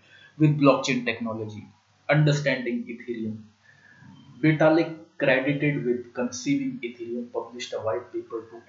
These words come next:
introduce Ethereum in two thousand thirteen. The Ethereum platform was launched on two thousand fifteen by Vitalik and Joe Lubin, founder of the blockchain software company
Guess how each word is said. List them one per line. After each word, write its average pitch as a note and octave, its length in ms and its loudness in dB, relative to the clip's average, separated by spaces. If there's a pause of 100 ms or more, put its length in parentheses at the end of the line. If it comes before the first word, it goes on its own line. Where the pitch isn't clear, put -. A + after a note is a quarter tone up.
introduce A#2+ 680 -12
Ethereum A#2+ 520 -10
in A#2 160 -8
two A#2 140 -10
thousand A2 360 -12
thirteen. A2+ 500 -12 (380)
The B2+ 80 0
Ethereum D3+ 440 0
platform A#2 540 -2
was A2 240 -4
launched A#2 400 -2 (140)
on G#2+ 240 -4
two B2 120 -10
thousand A#2 380 -8
fifteen - 640 0 (560)
by B2+ 380 2 (1160)
Vitalik C#3+ 640 2
and A#2+ 200 -2
Joe C3+ 260 -2
Lubin, A#2 680 -2
founder A#2+ 400 -4
of - 120 -10
the A2+ 60 -8
blockchain A#2 520 -6
software B2+ 420 -4
company A2 480 -10